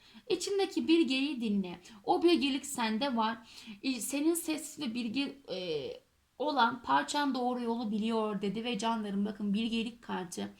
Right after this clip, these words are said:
temsili gereği, e, öğrencilik kartıyla aynı çalışır. Yani,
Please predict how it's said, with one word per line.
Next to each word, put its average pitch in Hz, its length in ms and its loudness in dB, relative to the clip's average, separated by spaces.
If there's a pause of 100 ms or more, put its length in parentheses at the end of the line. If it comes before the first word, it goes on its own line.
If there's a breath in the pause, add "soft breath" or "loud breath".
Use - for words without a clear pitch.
(380 loud breath)
temsili 247 540 0
gereği, 214 440 -2 (200 loud breath)
e, 190 280 -2
öğrencilik 247 720 4
kartıyla 247 560 -2
aynı 233 260 2
çalışır. 220 560 -4
Yani, 214 420 0